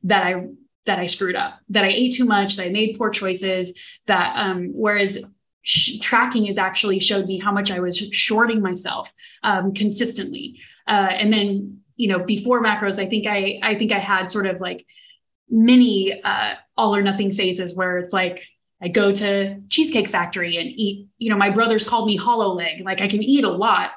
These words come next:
but then the next day I'd be like, "Oh, I sh-, really should be good today." And good in my book was not eating very much. So, um, that would be, that would be the question I have, um, uh,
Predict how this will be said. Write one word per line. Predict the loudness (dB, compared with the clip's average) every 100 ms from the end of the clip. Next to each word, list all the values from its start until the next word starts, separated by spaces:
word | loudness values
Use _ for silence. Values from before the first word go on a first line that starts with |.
| _ -4
but | 0
then | 2
the | 2
next | 0 -2 -2
day | -2 -2
I'd | -2 -6
be | -6
like, | -8 -4
"Oh, | -2 -2
I | -4
sh-, | -4 -2
really | -2
should | 0 -2 -4
be |
good | -4 0 0 0
today." | -2 -2 -2 -2
And | -4 -4 -4 -2
good | 0
in | 0 2
my | 2
book | 0 -2 -6
was | -8 -8 -4 -6 -6 -12 -2
not | -2 -2
eating | -4 -6
very | -6 -8
much. | -8 -8 -8 -8 -14 _ _ _ _ _ _ _ _ _ -20 -12
So, | -2 0 0 0
um, | -2 -2 -4 -2
that | 0 2
would | 0 0
be, | 0 -2 -6 -20 -12 0
that | 2 4
would | 2
be | 2
the | 0
question | 0 -2 -2 -2 -2
I |
have, | -2 -2 0 -2 -6 -8
um, | -2 0 -2 -4 -6 -8 -12 _ _ _ _ _ -4
uh, | -4